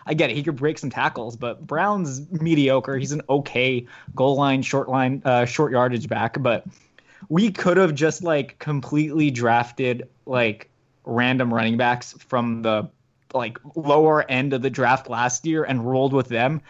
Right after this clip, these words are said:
rather than giving money to Brown, keeping Gurley on board instead of paying him. But, like, Gurley, we, like, that's old news. We paid him. We did all that. I can't talk about that. But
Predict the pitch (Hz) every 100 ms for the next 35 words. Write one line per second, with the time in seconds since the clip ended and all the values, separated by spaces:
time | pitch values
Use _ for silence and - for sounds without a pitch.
0 | - - 139 139 143 139 127 143 147 147
1 | 151 143 135 127 127 123 - _ _ _
2 | _ - 147 147 135 135 135 131 127 120
3 | 123 123 123 127 110 135 117 - 120 123
4 | 123 123 147 139 143 208 226 220 196 196
5 | - 131 - _ _ _ - - - 180
6 | 180 190 175 151 143 147 143 147 156 143
7 | 143 139 131 139 135 135 131 123 139 127
8 | 120 113 117 104 107 113 123 -